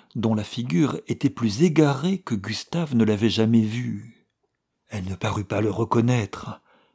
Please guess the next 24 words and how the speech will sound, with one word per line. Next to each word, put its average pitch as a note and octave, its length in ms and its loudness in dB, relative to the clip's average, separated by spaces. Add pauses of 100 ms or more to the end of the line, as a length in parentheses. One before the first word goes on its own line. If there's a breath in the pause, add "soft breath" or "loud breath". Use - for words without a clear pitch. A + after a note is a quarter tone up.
(100)
Elle G2+ 160 -2
traversa G#2+ 520 -4
la F2+ 120 -6
cour D#3+ 540 2 (240 soft breath)
et - 80 -4
sortit - 400 -6
rapidement. G2 920 -4 (840)
Cette - 260 -8
expression - 540 -2
extraordinaire A2 840 0
de G2+ 80 -2
sa G2 180 -4
figure, C#3+ 800 -6 (320)
le A2 120 -4
fait - 280 -6
étrange B2+ 580 -2
de G2+ 100 -6
sa - 160 -6
sortie - 580 -4
à G2 60 -4
une G2+ 200 0
heure A2 160 0
aussi G2+ 300 -2
avancée, G2 680 -6